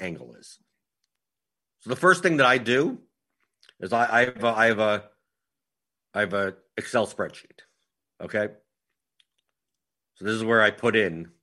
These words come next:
the odds. And I got the, I got these odds from DraftKings Sportsbook, which is not the greatest place to get the odds,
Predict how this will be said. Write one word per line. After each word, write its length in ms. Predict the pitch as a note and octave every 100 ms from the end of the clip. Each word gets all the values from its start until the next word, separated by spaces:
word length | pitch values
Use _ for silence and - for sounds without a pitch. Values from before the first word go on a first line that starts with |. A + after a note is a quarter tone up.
| _ _ _ _ _ _ _ _ _ _ _ _ _ _ _ _ _
the 160 | F2 F2+
odds. 640 | A2 A2+ D#2+ F2 F#2 - _ _ _ _
And 160 | F#2 G#2+
I 100 | A#2+
got 220 | C3 C#3+
the, 80 | C#3+
I 100 | B2
got 140 | B2+
these 160 | B2 A2+
odds 180 | A2 -
from 180 | G2 E2+
DraftKings 520 | G2+ F2+ - F2 -
Sportsbook, 380 | E2+ D#2 - -
which 140 | F2
is 120 | G2+ G2+
not 180 | C3+
the 40 | G2
greatest 380 | F2 A#2 F2+ -
place 180 | G2+ -
to 80 |
get 160 | F#2 F2+
the 100 | G2+
odds, 400 | A#2+ A#2 G#2 -